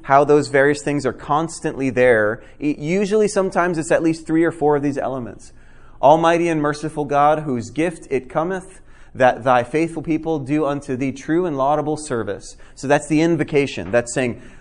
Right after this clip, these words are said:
"The God whom we're addressing is this God." And then the second part is petitioning God. It usually begins with something like, "Grant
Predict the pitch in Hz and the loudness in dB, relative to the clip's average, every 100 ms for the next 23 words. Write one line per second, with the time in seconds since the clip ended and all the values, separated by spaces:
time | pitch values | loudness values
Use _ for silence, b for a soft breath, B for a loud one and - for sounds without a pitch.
0 | B - 165 165 185 185 170 160 156 147 | B 2 6 8 8 4 2 4 2 4
1 | 143 139 143 139 127 123 123 92 135 - | 2 2 -4 -4 -2 -2 -2 0 0 0
2 | 123 104 87 - - - b b b b | -4 -2 -4 -6 -16 -20 b b b b
3 | - 151 151 127 165 165 151 143 147 139 | -4 -2 -4 0 0 0 0 0 0 -2
4 | - 175 - 185 - 165 135 120 107 87 | -4 -8 0 -2 0 -4 0 0 0 -4
5 | b b 113 156 151 160 151 147 139 143 | b b 0 2 2 2 2 -2 -2 -4
6 | 135 127 127 123 139 165 | -2 -4 -2 -2 0 0